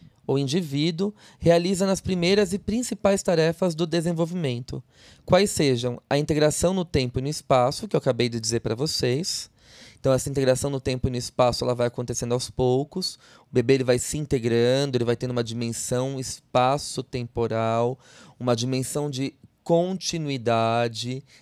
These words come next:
de previsibilidade, desde que o ambiente seja confiável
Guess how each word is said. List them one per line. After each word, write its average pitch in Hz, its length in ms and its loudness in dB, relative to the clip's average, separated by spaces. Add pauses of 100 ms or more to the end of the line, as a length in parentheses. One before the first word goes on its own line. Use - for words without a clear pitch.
de 123 140 -8
previsibilidade, 135 1800 0 (260)
desde 156 420 0
que - 180 -8
o 147 40 2
ambiente 143 520 -4
seja 135 260 -4
confiável 151 800 0